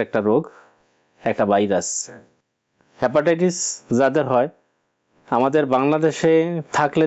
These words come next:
তেমন কোনো সমস্যা হয় না, দেখাও দেয় না, খুব কম সমস্যা হয়। বিশেষ করে হেপাটাইটিসের রোগী যদি অতিরিক্ত গরমের দেশ,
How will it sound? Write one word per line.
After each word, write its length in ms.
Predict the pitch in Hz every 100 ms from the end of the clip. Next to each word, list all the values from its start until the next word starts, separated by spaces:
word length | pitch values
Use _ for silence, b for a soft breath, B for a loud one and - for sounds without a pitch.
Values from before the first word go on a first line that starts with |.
| 156
তেমন 240 | 160 185 180
কোনো 120 | 190 180 -
সমস্যা 340 | 170 160 180 143
হয় 160 | 135 147
না, 60 | 202 156
দেখাও 320 | 135 - 139 139
দেয় 120 | 131 131
না, 60 | 143
খুব 120 | 170 160 - -
কম 180 | 127 160 -
সমস্যা 320 | 151 139 131 110
হয়। 160 | 120 214 - _ _ _ _ _ _ _ _ _ _ _ _ _ _ _ _ _ _ _ -
বিশেষ 340 | 214 127 170 -
করে 180 | 156 147 170 - b b b _ -
হেপাটাইটিসের 640 | 123 151 156 165 165 165 151
রোগী 200 | 143 147 135
যদি 140 | 131 127
অতিরিক্ত 360 | 139 165 180 170 135
গরমের 340 | 131 143 139 127 117
দেশ, 160 | 120